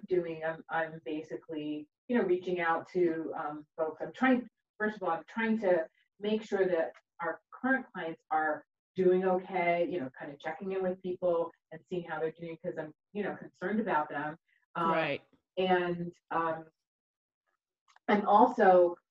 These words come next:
Speaker 1: you know, looking at things that, you know, working, you know, there, there were other things that I was mid trying to pull in, and I'm still working on that. And then, um, really, um,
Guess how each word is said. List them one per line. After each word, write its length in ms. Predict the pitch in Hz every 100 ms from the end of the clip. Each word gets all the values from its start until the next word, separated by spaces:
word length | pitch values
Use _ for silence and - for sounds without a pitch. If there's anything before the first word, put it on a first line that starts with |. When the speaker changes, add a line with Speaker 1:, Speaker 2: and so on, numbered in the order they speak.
| _
Speaker 1:
you 140 | 214 190
know, 100 | 180
looking 360 | 180 190 185
at 200 | 170 160
things 380 | - 180 180 175 -
that, 400 | 180 160 156 - -
you 120 | 180 170
know, 100 | 151
working, 440 | 170 175 160 156 156 - _ -
you 140 | 196
know, 80 | 156
there, 240 | 170 160
there 120 | 180 165
were 180 | 165
other 200 | 160 165
things 220 | - 175 156
that 100 | 156
I 140 | 147 139 - _
was 160 | - 143 - _ -
mid 300 | 175 156 151 131
trying 220 | - 131 139
to 60 | -
pull 160 | 147 226
in, 300 | 254 233 208
and 180 | 175 - _ _ -
I'm 100 | 156 -
still 160 | 151
working 300 | 143 139 151
on 120 | 160
that. 320 | 196 202 196 185
And 160 | 165
then, 240 | 156 151 151 _ _ -
um, 340 | 170 160 156 - 170 185 185
really, 540 | 202 196 190 180 -
um, 320 | - 160 156